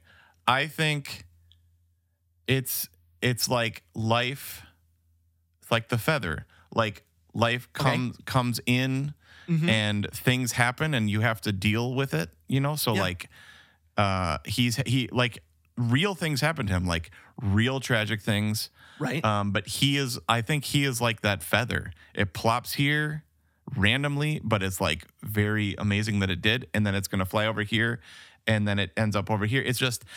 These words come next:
Speaker 1: I mean, like the feather, he's only reacting to things done to him.
Speaker 2: Mm-hmm.
Speaker 1: He doesn't initiate anything. And somehow,
Speaker 2: Yeah.
Speaker 1: because it's a movie, he ends up in all the most <laughs> amazing places.
Speaker 2: So then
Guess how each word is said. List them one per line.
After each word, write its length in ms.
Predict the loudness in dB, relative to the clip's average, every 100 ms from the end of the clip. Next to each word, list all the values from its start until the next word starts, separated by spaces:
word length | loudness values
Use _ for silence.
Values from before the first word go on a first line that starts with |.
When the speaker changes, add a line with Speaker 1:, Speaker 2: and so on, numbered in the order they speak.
| -6
Speaker 1:
I 100 | -2
mean, 300 | 0 0 -2
like 240 | -2 -2 -4
the 80 | -2
feather, 420 | 0 0 0 -2
he's 320 | 0 0 0 -2 -2
only 320 | 0 0 0
reacting 580 | 0 2 0 0 -2 0
to 100 | 0
things 320 | 0 0 0
done 260 | 0 0 0
to 80 |
him. 360 | -2 -2 -2 -4 -10 _ -4
Speaker 2:
Mm-hmm. 300 | 0 0 -2 -6 _
Speaker 1:
He 140 | -2
doesn't 300 | 0 0 0
initiate 560 | 0 0 0 0 0 -2
anything. 480 | -2 -2 -2 -4 -2
And 180 | -2 2
somehow, 960 | 2 2 0 -4 -4 -2 0 0 -2 -2
Speaker 2:
Yeah. 160 | -2 -4 -4
Speaker 1:
because 260 | 0 0 0
it's 160 | 0
a 40 | -2
movie, 580 | 0 0 0 0 -2 -6 _ -20 _ -4
he 200 | 0 0
ends 200 | 0 -2
up 160 | 0
in 120 | 0 0
all 240 | 0 0
the 80 | 0
most 480 | 0 0 -2 -6 -10 -12
<laughs> 100 | -2 0
amazing 480 | 2 0 0 -2 -2
places. 680 | -2 -2 -4 -6 -6 -8 -12 _
Speaker 2:
So 220 | -4 -2
then 300 | 0 0 -2